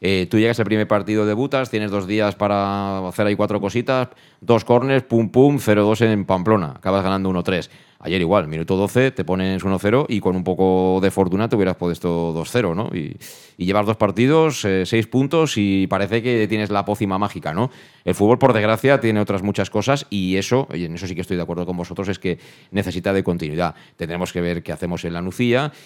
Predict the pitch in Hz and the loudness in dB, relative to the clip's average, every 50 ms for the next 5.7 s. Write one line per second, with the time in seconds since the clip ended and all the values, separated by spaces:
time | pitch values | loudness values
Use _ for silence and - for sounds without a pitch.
0 | - _ - 101 113 127 123 110 113 104 98 90 107 117 123 - - - 98 82 | -20 _ -2 2 4 4 4 4 4 2 2 2 0 0 0 -2 -6 -8 -6 -4
1 | 98 90 90 92 92 95 92 90 87 90 98 95 - 92 90 87 87 82 - 92 | -2 -2 0 0 0 0 0 0 0 -2 -2 -4 -4 -4 -4 -6 -6 -4 -4 -4
2 | 90 90 101 95 - 87 85 87 82 87 82 - 90 85 85 85 82 80 85 80 | -2 -2 -2 -2 -2 -2 -4 -4 -4 -6 -6 -6 -6 -4 -4 -4 -4 -4 -6 -6
3 | 80 76 78 - - 82 82 82 78 - - 80 78 80 80 82 78 - 82 80 | -6 -8 -8 -10 -8 -8 -8 -8 -8 -8 -8 -8 -6 -6 -8 -8 -10 -8 -8 -8
4 | 80 78 80 80 80 78 78 78 80 87 85 92 92 90 85 82 80 - 80 82 | -6 -6 -6 -6 -6 -6 -8 -6 -8 -8 -6 -4 -4 -4 -4 -4 -6 -6 -6 -4
5 | 82 82 82 87 85 92 82 - - 87 87 92 95 | -4 -4 -4 -4 -4 -6 -6 -6 -6 -2 -2 -2 -2